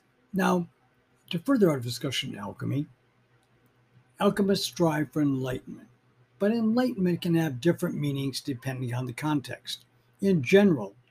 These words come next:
it refers to the action of enlightenment or the state of being enlightened, which means having or showing a rational, modern, or well-informed outlook.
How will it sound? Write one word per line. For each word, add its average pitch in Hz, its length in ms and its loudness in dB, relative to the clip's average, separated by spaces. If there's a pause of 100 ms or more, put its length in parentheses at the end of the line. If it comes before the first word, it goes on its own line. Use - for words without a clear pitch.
(220)
it 170 80 -4
refers 180 540 0
to 156 140 -4
the 123 100 -4
action 139 380 -6
of 156 100 2
enlightenment 151 1120 -4 (360)
or 139 200 -6
the 123 100 -12
state 147 400 -4
of 123 180 -14
being 156 240 0
enlightened, 101 540 -10 (320)
which 151 220 -4
means 185 240 2
having 170 400 2
or 143 80 -2
showing 143 500 2 (380)
a - 20 -6
rational, 156 500 0
modern, 131 520 0 (100)
or 151 160 0
well-informed 160 680 0
outlook. 151 380 -8